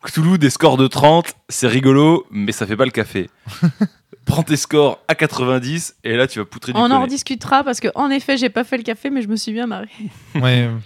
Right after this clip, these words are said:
Speaker 2: ouais, c'est ça. Euh, ouais, enfin, on, on reviendra sur la façon dont t'as créé ton personnage. Et moi, je joue un juriste, euh, international, euh, chargé de, par le Commonwealth, en fait, de, de gérer un petit peu les, les lois,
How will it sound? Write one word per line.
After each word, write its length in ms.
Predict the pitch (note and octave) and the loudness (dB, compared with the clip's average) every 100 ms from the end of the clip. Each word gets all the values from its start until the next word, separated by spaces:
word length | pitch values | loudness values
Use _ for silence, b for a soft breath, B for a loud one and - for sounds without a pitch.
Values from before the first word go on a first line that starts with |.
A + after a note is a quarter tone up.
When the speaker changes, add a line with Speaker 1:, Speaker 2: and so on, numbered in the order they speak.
| - | -8
Speaker 2:
ouais, 100 | A#2 | -8
c'est 140 | - | -8
ça. 180 | A2+ G#2 - B B B B B A#2+ | -12 -14 -14 B B B B B -6
Euh, 280 | A2+ A2 G#2+ G#2+ - - - | -2 -2 -6 -10 -14 -14 -10
ouais, 140 | A#2+ - | -10 -8
enfin, 140 | A2 | -8
on, 300 | A#2 C3+ C#3+ | -2 0 0
on 40 | C3+ | 0
reviendra 420 | C#3+ D#3 D3+ D#3+ | 2 2 4 2
sur 200 | - C#3+ | 2 2
la 100 | B2 | 2
façon 240 | C3+ B2+ | 0 -2
dont 80 | C#3+ | -2
t'as 220 | B2+ A#2 | -2 -2
créé 160 | A2 C3 | -4 -6
ton 100 | B2 | -4
personnage. 340 | A#2+ A#2+ C3+ | -4 -2 0
Et 40 | C3 | 2
moi, 140 | C#3+ | 0
je 120 | C3+ | -2
joue 160 | C3 C#3+ | -2 0
un 80 | C3+ | 0
juriste, 460 | C3 D3 D3+ - | 2 0 0 0
euh, 400 | C3+ B2 A#2+ A#2 - | 0 2 0 -2 -2
international, 880 | E3 D#3+ D3 C#3+ - A#2+ A#2+ C3 B2+ | -2 2 2 2 0 -2 0 0 -2
euh, 180 | A2 G#2+ | -6 -6
chargé 400 | - A2+ A2+ A#2+ | -6 -6 -6 -6
de, 300 | A#2 G#2 G2+ B B B B - | -6 -8 -10 B B B B -2
par 120 | C3+ | 0
le 100 | B2+ | 0
Commonwealth, 760 | - C3 B2+ B2 B2+ C3+ - | 0 0 2 2 2 0 -2
en 60 | A#2 | -8
fait, 340 | - A#2+ - | -8 -8 -8
de, 460 | A2 G#2 G#2+ G#2 G#2 G#2+ A#2+ - - - - - - - C#3+ | -10 -6 -6 -6 -8 -10 -14 -16 -18 -8 -8 -8 -20 -20 -6
de 140 | B2 | -4
gérer 240 | A2 B2 | 0 0
un 140 | A#2+ A#2 | 0 -2
petit 140 | - | -6
peu 100 | - | -6
les, 340 | A#2+ A2 G#2 F#2+ B B B B | -4 -4 -6 -10 B B B B
les 160 | B2+ B2 | -6 -2
lois, 320 | B2 B2 B2+ | 0 2 4